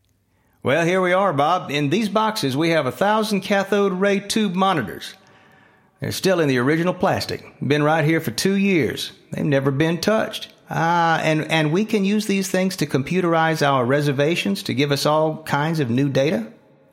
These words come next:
"We can, we can. These displays with keyboards and our mainframes could really be something powerful. I've been trying to tell everyone that.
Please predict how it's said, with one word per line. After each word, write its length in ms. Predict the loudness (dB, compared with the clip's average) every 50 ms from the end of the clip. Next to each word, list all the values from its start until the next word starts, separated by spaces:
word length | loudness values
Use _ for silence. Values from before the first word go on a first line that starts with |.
| _
"We 140 | -4 -2 0
can, 420 | 0 0 2 2 0 0 -2 -4 -8 -10 -6 -4
we 100 | -2 0
can. 380 | 0 0 0 0 -2 -4 -6 -10 -14 -20 -20 -20 -20 -20 -20 -20 -20 -20 -20 -20 -8 -2
These 220 | 0 0 2 2
displays 460 | 0 -2 0 0 0 0 0 0 0
with 120 | -2 -2 0
keyboards 540 | 0 0 0 2 2 2 2 0 0 0 0
and 80 | 2
our 100 | 2 2
mainframes 720 | 2 2 2 0 0 0 0 0 0 0 0 -2 -4 -6 -6
could 220 | -6 -8 -8 -8 -6 -2
really 280 | 0 0 2 2 0
be 160 | 0 0 0
something 400 | 0 -2 -2 -4 -4 -2 -4 -4
powerful. 560 | -2 0 0 0 -2 -2 -6 -8 -10 -14 -14 -18 _ _ -20 -20 -20 -16 -8 -4
I've 160 | -4 -2 0
been 120 | -2 0
trying 260 | 0 2 2 2 0
to 60 | 0 0
tell 180 | 0 2 2
everyone 480 | 2 2 2 0 0 0 0 -2 -2 -4
that. 300 | -6 -8 -10 -12 -16